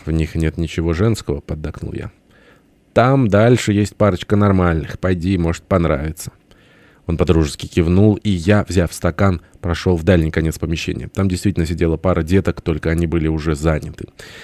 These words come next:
Две женщины в костюмах мужского покроя развлекали их лучше, чем это удалось бы мне. Поэтому я сел в одиночестве за столик у пианино и стал за ними наблюдать. От стойки оторвался один из парней и с самодовольной ухмылкой сел напротив меня.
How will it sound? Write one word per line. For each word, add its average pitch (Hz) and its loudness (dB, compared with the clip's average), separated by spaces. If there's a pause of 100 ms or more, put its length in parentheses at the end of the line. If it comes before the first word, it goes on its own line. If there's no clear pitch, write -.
(140)
Две 92 4
женщины 87 2
в - -4
костюмах 85 0
мужского 85 0
покроя 90 0
развлекали 80 0
их - -4
лучше, 87 -2
чем 71 -6
это 76 -4
удалось 71 -2
бы 76 -6
мне. 71 -4 (640)
Поэтому 127 2
я 101 8
сел 110 6
в 98 0
одиночестве 92 2
за 85 2
столик 90 0
у 87 2
пианино 92 2
и 82 2
стал 85 0
за 80 0
ними 78 0
наблюдать. 76 -4 (400)
От 87 -8
стойки 98 2
оторвался 85 2
один 80 0
из 76 -4
парней 90 2
и 73 -4
с - -8
самодовольной 80 0
ухмылкой 87 -2
сел 80 -2
напротив 78 -4
меня. - -8